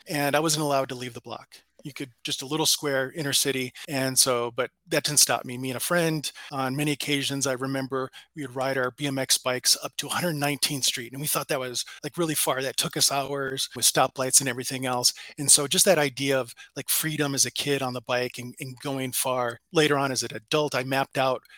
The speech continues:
that distance in, in the old neighborhood where we would ride, and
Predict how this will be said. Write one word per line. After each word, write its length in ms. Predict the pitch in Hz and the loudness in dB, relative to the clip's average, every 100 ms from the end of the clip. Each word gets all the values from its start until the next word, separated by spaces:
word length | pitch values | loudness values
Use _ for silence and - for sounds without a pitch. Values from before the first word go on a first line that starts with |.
| - - _ - | -20 -20 _ -4
that 260 | 123 143 | -2 -2
distance 600 | 143 135 - 135 131 - | 2 4 4 0 2 2
in, 340 | 131 127 135 120 | 2 -4 -6 -6
in 180 | 135 | -8
the 120 | 127 123 | -8 -8
old 180 | 127 | -6
neighborhood 400 | 127 131 120 127 | -6 -4 -4 -6
where 240 | 120 120 113 - - - | -6 -8 -8 -14 -20 -18
we 80 | 123 | -12
would 200 | 127 123 | -10 -2
ride, 300 | 127 127 131 | 2 4 2
and 160 | 123 | -2